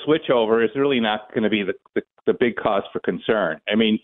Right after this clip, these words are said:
we have electricity coming into our homes. We have natural gas coming into our homes. We're gonna turn off the gas, and we're gonna turn on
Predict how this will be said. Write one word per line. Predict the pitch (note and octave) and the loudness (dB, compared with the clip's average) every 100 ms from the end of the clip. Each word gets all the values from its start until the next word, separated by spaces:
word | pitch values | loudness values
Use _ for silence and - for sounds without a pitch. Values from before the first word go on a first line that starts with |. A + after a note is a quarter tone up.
| - - - - | -8 -20 -20 -2
we | C3+ | 2
have | D3+ C#3+ | 2 2
electricity | C#3+ C#3 D3+ B2+ B2+ - | 2 2 -2 -2 -4 -4
coming | B2+ A#2+ | -2 0
into | A#2 A2 | 0 2
our | G2+ | 2
homes. | A#2+ C3 B2+ A#2+ | 2 0 0 0
We | G#2+ | -2
have | G2 | 0
natural | G#2 G#2 - F#2+ | 0 -2 -2 0
gas | G2+ G2+ | 0 0
coming | - G#2 G2 | -2 -2 0
into | F#2+ | 2
our | F#2 | 2
homes. | G#2+ A#2+ A#2+ A#2 _ _ _ _ | 2 0 0 -4 _ _ _ _
We're | A2 | 2
gonna | A2+ G#2+ | 2 0
turn | - B2 | 0 0
off | A#2 A2 | 0 -2
the | G#2+ | -2
gas, | A2+ A2 A2 A2 | 2 2 0 -2
and | G2+ | -2
we're | G2 | 0
gonna | F#2 | -2
turn | F#2 - A2+ | -2 -2 0
on | G#2 G#2 G#2 | 2 0 0